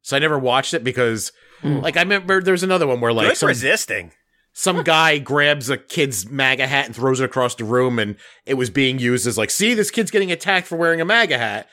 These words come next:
Speaker 1: And I watched that, and then, like, two weeks later, the full video comes out where the kid is mocking the guy for being black or something like that, and that's when he grabs. So I was like, "I don't know if this video's edited. I don't give a shit." You know?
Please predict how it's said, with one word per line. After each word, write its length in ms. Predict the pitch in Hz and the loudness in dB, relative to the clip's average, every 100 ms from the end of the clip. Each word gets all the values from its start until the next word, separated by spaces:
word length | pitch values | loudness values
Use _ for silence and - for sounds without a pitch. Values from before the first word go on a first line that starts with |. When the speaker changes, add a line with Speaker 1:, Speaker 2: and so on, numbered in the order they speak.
| _ _ _ - | _ _ _ -2
Speaker 1:
And 340 | 135 127 123 | 2 2 0
I 160 | 127 135 | 0 0
watched 340 | 151 170 - | 2 2 0
that, 380 | 156 147 127 127 | 2 2 2 -2
and 160 | 135 139 | -4 0
then, 380 | 135 131 127 127 | 2 2 0 -6
like, 260 | 127 120 - _ _ | -4 -4 -4 _ _
two 180 | - 123 | -8 -4
weeks 220 | 123 - | -2 0
later, 420 | 254 220 185 185 _ _ _ - | 2 4 4 0 _ _ _ -10
the 80 | 165 | 0
full 180 | 269 240 | 2 4
video 260 | 170 165 | 4 2
comes 260 | 156 156 143 | 2 0 2
out 200 | 147 143 | 2 2
where 100 | 151 | -2
the 60 | |
kid 180 | 156 147 | 0 0
is 120 | 139 131 | 0 0
mocking 480 | 147 170 - 135 | 0 0 0 -6
the 80 | 117 | -4
guy 520 | 107 101 95 98 95 _ _ _ _ | -2 -2 0 -2 -4 _ _ _ _
for 160 | - 120 | -6 -2
being 240 | 117 110 | -2 -2
black 380 | 110 110 107 113 | -2 0 0 -4
or 40 | |
something 180 | - 107 | -6 -4
like 120 | 107 | -2
that, 180 | 113 117 | -2 -2
and 140 | 139 | -2
that's 180 | 147 135 113 | -2 -2 -4
when 80 | |
he 60 | 104 | -8
grabs. 280 | 85 85 - | -6 -8 -4
So 140 | 214 | 0
I 60 | 214 | 2
was 100 | 196 | 2
like, 180 | 208 202 _ _ - | 0 -2 _ _ -4
"I 120 | 311 | 0
don't 100 | 170 | 2
know 60 | 131 | 0
if 100 | - | -6
this 140 | 95 | -6
video's 300 | 113 101 101 | -2 -2 0
edited. 220 | 175 180 | 0 2
I 100 | 220 | 2
don't 120 | 233 113 | 0 -2
give 140 | 98 | -8
a 40 | |
shit." 440 | - - 117 117 - _ _ _ - 349 | -4 -2 0 -2 -4 _ _ _ -4 0
You 80 | |
know? 280 | 120 107 101 | 0 0 -4